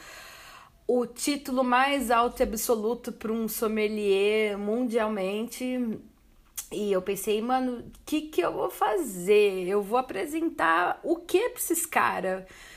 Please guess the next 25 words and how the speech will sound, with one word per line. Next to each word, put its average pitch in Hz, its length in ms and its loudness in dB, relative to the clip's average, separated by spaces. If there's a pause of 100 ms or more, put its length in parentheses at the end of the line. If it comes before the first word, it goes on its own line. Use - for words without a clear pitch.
(200)
Vou 214 240 4
apresentar 302 1300 4
Claude 262 340 4
Vougeot 240 560 2
pra 240 160 -2
eles, 269 380 0
eles 269 200 -2
vão 285 140 0
me 330 60 -4
comer 349 400 0
viva. 285 760 0
Eles 202 220 -4
tão 262 180 2
cansados 233 1120 0
de, 190 420 -6
de, 185 200 -8
de 185 200 -2
ouvir 196 260 -2
falar 190 220 -4
sobre 185 260 -6
o 208 40 0
assunto 240 340 -6
e 294 40 -4
eles 415 220 0
são 254 380 0